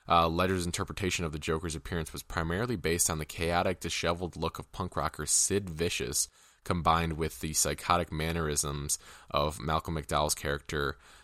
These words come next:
uh, Alex Delarge from A Clockwork Orange, which is a crazy mashup to,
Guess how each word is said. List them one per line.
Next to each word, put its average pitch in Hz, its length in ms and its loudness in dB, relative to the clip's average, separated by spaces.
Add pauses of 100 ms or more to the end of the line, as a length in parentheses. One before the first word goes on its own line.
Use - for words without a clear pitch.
(120)
uh, 67 240 2
Alex 82 320 0
Delarge 76 340 0
from 71 440 -4
A - 60 -6
Clockwork 67 580 -6
Orange, 73 640 -2
which - 380 -10
is 64 400 -6
a 65 340 -8
crazy 76 420 -2
mashup 69 460 -6
to, 73 160 -8